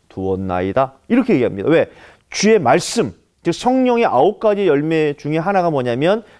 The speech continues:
절제가 있습니다. 절제. 멈추는 게 있어요.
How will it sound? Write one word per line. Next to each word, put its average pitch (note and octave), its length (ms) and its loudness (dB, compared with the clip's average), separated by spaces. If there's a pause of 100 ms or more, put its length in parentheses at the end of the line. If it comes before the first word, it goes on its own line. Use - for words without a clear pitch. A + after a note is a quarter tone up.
(120)
절제가 D#3+ 480 0
있습니다. B2 240 -10
절제. C3 500 -4 (120)
멈추는 A#3+ 520 0
게 G3+ 100 0
있어요. G2+ 460 -6